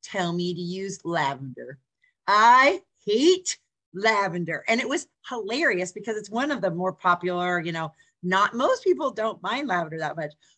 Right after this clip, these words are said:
but she was like, "Do not," and it almost was gonna be the total opposite effect because she didn't like the smell so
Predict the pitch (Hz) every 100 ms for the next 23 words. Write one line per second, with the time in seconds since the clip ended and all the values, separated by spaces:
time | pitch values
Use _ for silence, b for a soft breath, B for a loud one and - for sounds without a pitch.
0 | _ 226 214 - 240 254 247 196 165 139
1 | _ _ _ _ _ _ - 175 180 196
2 | 254 262 - _ - 247 247 226 254 320
3 | - 254 226 214 185 208 190 175 156 226
4 | 190 - 180 - 170 151 175 202 202 180
5 | 190 160 170 165 170 147 147 151 - 147
6 | 131 - 143 127